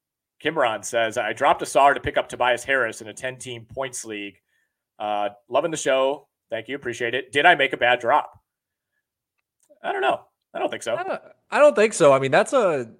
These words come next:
Speaker 2: that's a tough decision to make for anybody. I, I understand, you know, 'cause Ausar is a pretty good points league player. Um, I think that's a, I think that's a fine drop. I don't think that's gonna, like, win or lose you your league.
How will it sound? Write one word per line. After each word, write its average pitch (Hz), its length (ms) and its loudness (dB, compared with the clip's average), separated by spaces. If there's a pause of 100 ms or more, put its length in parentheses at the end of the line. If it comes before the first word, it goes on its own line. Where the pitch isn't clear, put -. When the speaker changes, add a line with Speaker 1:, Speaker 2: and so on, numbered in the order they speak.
(420)
Speaker 2:
that's 190 160 0
a 269 80 0
tough 160 240 0
decision 123 360 -2
to 104 40 -4
make 107 160 -2
for 87 160 -6
anybody. 82 540 -6
I, 95 260 0
I 110 40 4
understand, 101 680 -4
you 101 80 -6
know, 98 60 -6
'cause 98 160 -10
Ausar 123 300 0
is 104 60 -2
a 90 60 -12
pretty 101 180 -6
good 90 160 -8
points 101 300 -4
league 92 180 -8
player. 92 440 -4 (600)
Um, 87 560 -6 (400)
I 208 80 2
think 214 160 0
that's 110 220 -2
a, 110 100 -4
I 156 120 4
think 135 140 -2
that's 90 200 -6
a 85 60 -10
fine 85 320 -10
drop. 80 360 -8
I 98 60 0
don't 92 160 -8
think 90 120 -12
that's 90 200 -8
gonna, 90 180 -12
like, 87 180 -10
win 90 180 -10
or 87 100 -8
lose 90 240 -8
you 95 80 -8
your 85 200 -8
league. 85 360 -10